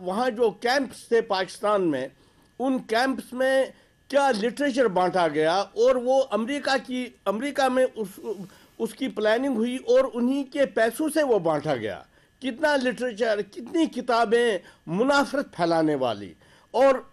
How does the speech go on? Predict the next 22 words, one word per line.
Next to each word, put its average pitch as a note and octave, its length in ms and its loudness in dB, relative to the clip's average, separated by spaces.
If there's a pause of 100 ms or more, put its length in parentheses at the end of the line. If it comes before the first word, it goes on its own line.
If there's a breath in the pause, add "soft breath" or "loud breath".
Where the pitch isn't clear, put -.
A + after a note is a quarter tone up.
(260 soft breath)
اصل A#3+ 260 -2
میں C#4+ 320 2 (260)
میں A#3 160 -2
نے B3+ 100 -2
ایران A#3+ 440 2
کا C4+ 120 2
ذکر A#3+ 280 -4
اس A#3 220 -6
لیے D#4 120 -2
کیا A#3 260 -2
کہ C#4 220 -6
اس B3 160 -6
میں B3+ 280 -2
خاص C#4+ 540 0
پہلو B3+ 320 -2
یہ A3+ 180 2
تھا A#3+ 200 -4
کہ C#4 320 -4 (420 soft breath)
ایران G#3+ 480 2
کا C#4+ 120 0
اسلامی B3+ 540 0
انقلاب A#3+ 600 0